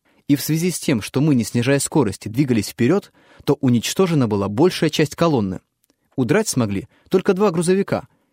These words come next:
которые замыкали колонну, еще три сожгли при отходе. Отличный результат.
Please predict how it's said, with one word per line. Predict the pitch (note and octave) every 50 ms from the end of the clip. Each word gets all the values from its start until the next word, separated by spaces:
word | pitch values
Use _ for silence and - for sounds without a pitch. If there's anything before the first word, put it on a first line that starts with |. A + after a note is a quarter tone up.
| _ _
которые | - A#2+ - C#3 C3+
замыкали | A2+ C3 C#3+ D3 - - G#2 G2
колонну, | - - A#2 D3 G3+ G#3+ D3+ A#2 G#2 - - _ _ _ _ _
еще | - A#2+ A2+ - - - A3 A3+
три | - G3 F#3+
сожгли | F3 - - G#2+ G#2 C3+ E3+ E3+
при | - C3+
отходе. | A#2+ A2 - - - G2 E2 - - _ _ _ _ _ _ _ _ _ _
Отличный | - C3+ C#3+ - - D3+ C#3+ D3 - - - A#2
результат. | G2+ G#2 F#2 G2+ F#2+ - - F#2 - - _